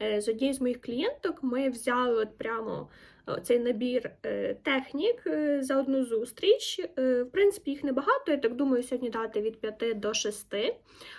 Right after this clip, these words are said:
Але справа в тому, що кожен потім для себе виділить ту, яка йому була найбільш допоміжною, да, помічною в ситуаціях з підвищеною тривожністю.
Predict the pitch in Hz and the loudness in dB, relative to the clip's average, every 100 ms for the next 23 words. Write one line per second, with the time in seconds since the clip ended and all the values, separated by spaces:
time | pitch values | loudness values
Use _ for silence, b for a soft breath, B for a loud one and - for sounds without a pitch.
0 | B 220 262 - 466 359 - 480 403 339 | B -2 0 2 2 2 2 4 4 2
1 | - - 269 311 262 240 262 269 226 226 | -2 2 2 2 -2 0 -2 -2 -4 -4
2 | - 302 262 226 240 254 233 226 220 - | -4 0 0 0 2 2 2 2 0 -2
3 | 254 240 208 226 220 214 208 208 202 208 | 2 2 0 -4 -2 -4 -4 -4 -2 -2
4 | 226 214 208 - 240 233 185 180 311 494 | -2 -4 -6 -2 -2 -2 -4 -4 -2 -4
5 | B B B B - 349 523 269 220 220 | B B B B -6 -2 0 0 -2 -4
6 | 220 208 175 170 - - - - - 220 | -4 -2 -2 -4 -4 -6 -8 -12 -8 -4
7 | 220 208 208 196 190 - 226 220 226 220 | -2 -2 -2 -6 -6 -10 -2 0 2 0
8 | - 208 220 220 220 202 202 220 320 440 | -4 -2 -2 -2 -4 -4 -2 0 0 0
9 | 339 330 - - 151 | 0 -2 -4 -4 -4